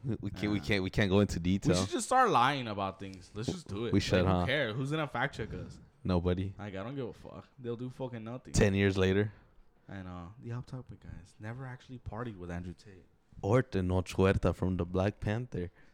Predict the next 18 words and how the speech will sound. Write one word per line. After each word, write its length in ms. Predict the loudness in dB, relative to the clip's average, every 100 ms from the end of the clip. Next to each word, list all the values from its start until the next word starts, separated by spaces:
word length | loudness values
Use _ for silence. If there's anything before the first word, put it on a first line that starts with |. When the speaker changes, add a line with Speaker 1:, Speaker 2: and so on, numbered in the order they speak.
| -18 -18
Speaker 2:
<laughs> 460 | -16 -12 -4 -2 -2
Were 140 | -4
you 100 | -4
looking 260 | -4 -6 -6
up 140 | -4
on 100 | -4
how 120 | -4 -6
to 100 | -6
pronounce 320 | -6 -6 -8
his 140 | -12
name? 220 | -10 -12 -12 -20 -6
Speaker 1:
Nah, 120 | 2 2
I 100 | 4
knew 120 | 2
his 140 | 2
name. 240 | 0 0 0
Speaker 2:
Oh, 220 | -4 -6 -10
okay. 160 | -16